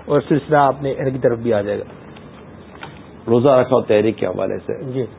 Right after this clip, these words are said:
Speaker 2: رکھوائیں، میں تو یہی کہوں گا اگر اللہ توفیق دے تو جس جس کو بھی آپ کو تجربہ آئے گا یہ روزہ نہیں رکھتے،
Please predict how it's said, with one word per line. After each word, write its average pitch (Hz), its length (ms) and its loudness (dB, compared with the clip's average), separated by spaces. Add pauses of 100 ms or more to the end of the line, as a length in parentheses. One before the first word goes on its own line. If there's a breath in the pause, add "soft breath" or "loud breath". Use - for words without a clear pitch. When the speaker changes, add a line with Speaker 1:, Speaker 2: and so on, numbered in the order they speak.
(120)
Speaker 2:
رکھوائیں، 127 360 2
میں 123 140 4
تو 143 160 4
یہی 139 280 4
کہوں 120 200 2
گا 127 60 2
اگر 117 200 2
اللہ 113 180 4 (100)
توفیق 120 400 0
دے 127 80 2
تو 120 140 0
جس 110 300 -6
جس 139 100 2 (100)
کو 135 160 4
بھی 123 200 4
آپ 113 200 4
کو 120 120 0
تجربہ 123 480 4
آئے 117 140 4
گا 120 60 0
یہ 113 120 4
روزہ 107 340 4
نہیں 110 200 -2
رکھتے، 98 280 -2